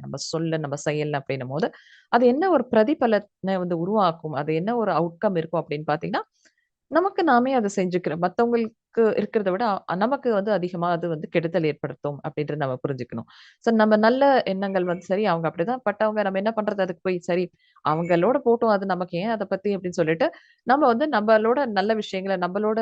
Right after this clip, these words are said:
நம்ம எப்படி நாம மேம்படுத்திக்கிறதுன்றதை நம்ம ஃபோக்கஸ் பண்ணோம் அப்படின்னா, அது என்ன ஆகும்? நல்ல ஒரு ரிசல்ட்ஸ் தான் நமக்கு தரும். So, நாம பாசிட்டிவான டைரக்ஷன்ல நம்ம போக ஆரம்பிச்சிரும். நம்ம வந்து முன்னேற்றம் அடைவோம். So, அவங்க, அவங்கள பத்தி நமக்கு வந்து எந்த ஒரு, அ,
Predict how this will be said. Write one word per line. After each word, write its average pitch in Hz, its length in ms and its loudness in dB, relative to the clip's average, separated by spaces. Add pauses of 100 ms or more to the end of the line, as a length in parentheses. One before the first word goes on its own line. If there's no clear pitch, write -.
(140)
நம்ம 202 300 -2
எப்படி 220 240 -2
நாம 190 260 -2
மேம்படுத்திக்கிறதுன்றதை 185 1080 -2
நம்ம 165 200 0
ஃபோக்கஸ் 170 380 -2
பண்ணோம் 156 240 0
அப்படின்னா, 147 320 -2 (440)
அது 277 120 6
என்ன 285 240 2
ஆகும்? 226 420 2
நல்ல 208 240 -2
ஒரு 247 180 -2
ரிசல்ட்ஸ் 143 400 -6
தான் 180 140 2
நமக்கு 147 240 -4
தரும். 135 260 -4
So, 185 160 -6
நாம 170 260 2 (680)
பாசிட்டிவான 254 640 4
டைரக்ஷன்ல 202 540 2
நம்ம 202 220 -2
போக 170 280 -2
ஆரம்பிச்சிரும். 151 500 0
நம்ம 170 220 -2
வந்து 170 200 -4
முன்னேற்றம் 165 540 -4 (140)
அடைவோம். 127 400 -2
So, 165 140 -4
அவங்க, 175 280 2 (380)
அவங்கள 208 220 4
பத்தி 202 200 0
நமக்கு 180 300 -2
வந்து 165 160 0
எந்த 165 220 0
ஒரு, 160 180 2 (460)
அ, 180 80 0